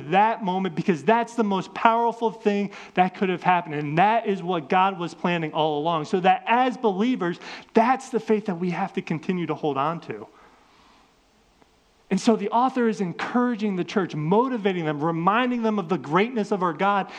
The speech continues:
and also giving them to, some instruction so that they can remember the things that they're supposed to be doing.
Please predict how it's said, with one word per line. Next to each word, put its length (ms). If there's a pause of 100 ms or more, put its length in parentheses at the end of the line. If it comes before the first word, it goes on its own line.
(140)
and 220
also 400
giving 320
them 160
to, 280
some 240
instruction 520
so 100
that 180
they 140
can 160
remember 360
the 100
things 260
that 160
they're 120
supposed 420
to 80
be 100
doing. 360